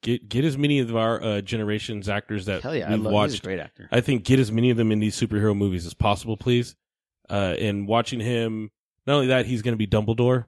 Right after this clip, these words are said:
Speaker 1: for those of you, you Potter
Speaker 2: Ooh.
Speaker 1: fans out there.
Speaker 2: He sure
Speaker 1: Uh,
Speaker 2: is.
Speaker 1: but,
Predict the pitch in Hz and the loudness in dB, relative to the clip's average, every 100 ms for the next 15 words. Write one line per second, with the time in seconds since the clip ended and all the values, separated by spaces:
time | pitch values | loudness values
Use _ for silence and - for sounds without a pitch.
0 | _ _ _ _ _ - 104 107 101 104 | _ _ _ _ _ -6 -2 0 -2 -6
1 | 101 98 104 101 107 101 107 110 104 107 | -6 -6 -6 -2 -2 -2 -2 -2 -2 0
2 | 110 117 123 120 _ _ _ _ _ - | -2 0 -2 -2 _ _ _ _ _ -4
3 | 113 107 95 92 135 113 - - - - | 0 2 2 0 -2 -6 -10 -16 -8 -2
4 | 127 117 | 0 -2